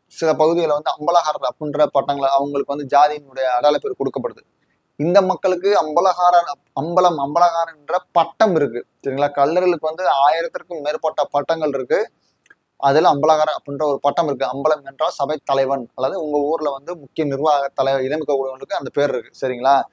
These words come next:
இது ரெண்டையும் போட்டு குழப்பிக்கிற வேணாம் அப்படின்றதும் என்னுடைய கருத்து. சரிங்களா? தமிழருக்குள்ள சரியான வரலாற்று புரிதல் இல்லாம,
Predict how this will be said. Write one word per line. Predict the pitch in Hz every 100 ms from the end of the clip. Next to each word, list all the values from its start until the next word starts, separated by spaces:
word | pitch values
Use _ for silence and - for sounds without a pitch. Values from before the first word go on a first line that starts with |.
| _ _ _
இது | 151 180
ரெண்டையும் | 175 175 190
போட்டு | 160 151
குழப்பிக்கிற | - 170 170 175 156
வேணாம் | 135 135 143 135
அப்படின்றதும் | 127 - 151 147 156
என்னுடைய | 135 143 139
கருத்து. | 135 123 123 147 190 _
சரிங்களா? | _ 190 170 151 139 -
தமிழருக்குள்ள | 143 180 214 208 180 170 165
சரியான | 185 143 156 160 170
வரலாற்று | 156 127 135 156 165 147 160 -
புரிதல் | 147 151 156
இல்லாம, | 135 131 127 120